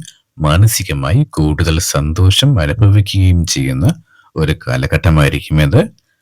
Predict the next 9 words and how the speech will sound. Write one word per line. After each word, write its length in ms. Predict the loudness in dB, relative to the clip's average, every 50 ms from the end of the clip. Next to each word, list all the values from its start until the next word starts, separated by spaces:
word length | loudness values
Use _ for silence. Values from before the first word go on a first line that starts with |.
| _ _ _ _ _ _ -2 2
മൂന്നാമത്തെ 580 | 4 6 6 6 6 6 4 2 2 0 0
രാശി 380 | 0 0 -2 -2 -2 -2 -2 -2 -4 -6 _ _ _ -4 0
വൃശ്ചികം 500 | 2 2 2 2 0 0 0 2 2 2
രാശിയിൽ 440 | 2 2 0 -2 -2 -2 -2 0 0 0
വരുന്ന 340 | 0 0 0 0 2 2 2 0 0
വിശാഖം, 600 | -2 -2 -2 0 0 0 0 0 0 0 0 0 0 0
അനിഴം, 360 | 0 0 0 0 0 2 2 0
തൃക്കേട്ട 580 | 0 0 -2 -4 -4 0 2 2 2 2 2 0
നാളുകാർക്കാണ്. 840 | 0 0 0 0 -2 -2 0 0 0 0 0 -2 -2 0 2 2